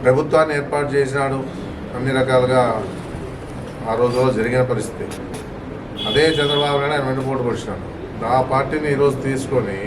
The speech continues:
ఆయన, ఆ, పేరు లేకుండా చేయాలని చెప్పేసి, రామారావు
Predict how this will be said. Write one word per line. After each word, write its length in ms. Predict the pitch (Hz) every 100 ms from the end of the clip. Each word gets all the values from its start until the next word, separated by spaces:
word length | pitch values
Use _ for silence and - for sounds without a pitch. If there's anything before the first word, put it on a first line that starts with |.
| 117 123 123 110 104 98 98 107
ఆయన, 180 | 120 123 120 113 110 107 107 - - - - - -
ఆ, 40 | 120 117 120
పేరు 220 | 131 151 151
లేకుండా 340 | 147 143 143 135
చేయాలని 300 | 131 131 120
చెప్పేసి, 340 | 110 95 - 120 -
రామారావు 520 | 123 123 135 135 135